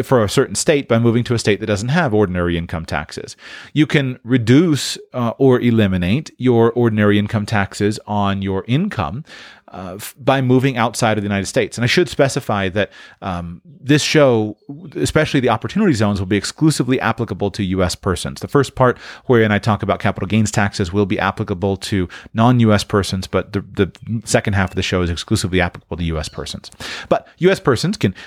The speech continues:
minimize their or-, ordinary income taxes by moving outside of the United States, or potentially by moving to Puerto Rico,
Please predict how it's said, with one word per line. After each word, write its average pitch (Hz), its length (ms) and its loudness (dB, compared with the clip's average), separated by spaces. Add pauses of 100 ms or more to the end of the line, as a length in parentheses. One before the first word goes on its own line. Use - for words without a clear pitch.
(100)
minimize 131 640 4
their 104 440 4
or-, 117 180 -2
ordinary 110 460 4
income 104 300 0
taxes 98 340 -2
by 107 120 2
moving 107 360 2
outside 98 580 0
of 95 260 -2
the 104 60 0
United 92 360 0
States, - 320 0
or 107 60 -4
potentially 113 440 0
by 98 160 2
moving 92 340 -4
to 90 160 -6
Puerto 85 300 -4
Rico, 139 380 2